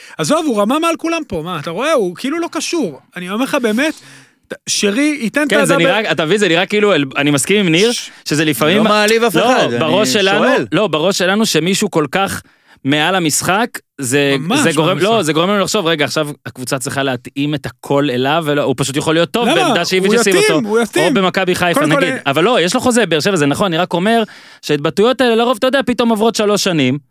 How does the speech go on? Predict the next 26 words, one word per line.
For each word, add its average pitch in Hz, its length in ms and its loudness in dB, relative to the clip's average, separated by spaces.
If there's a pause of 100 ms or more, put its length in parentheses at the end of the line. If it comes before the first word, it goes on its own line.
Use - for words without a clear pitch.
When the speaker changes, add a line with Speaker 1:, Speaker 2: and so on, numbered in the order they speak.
(300)
Speaker 2:
ופתאום 285 380 0
במקום 311 280 -2
אחר, 277 220 -4 (120)
בסדר, 285 400 -4 (360)
אחלה, 175 280 -2 (160)
אבל 127 180 -4
לא, 143 200 -2
אתה 139 140 -2
לא 160 80 2
יודע. 175 240 -2 (140)
Speaker 1:
שרי 196 460 0
Speaker 2:
בלי 220 120 2
קשר 226 180 0
שבחו"ל 190 400 0
אמורים 175 260 2
לרצות 180 240 0
אותו, 156 180 0
לא? 190 140 0
מה? 175 180 0
Speaker 1:
ש-, 165 200 -8
יש 180 340 -4
לו 202 60 -2
חוזה, 151 240 -2
קודם 170 140 -4
כל 214 80 0
שרי 190 460 0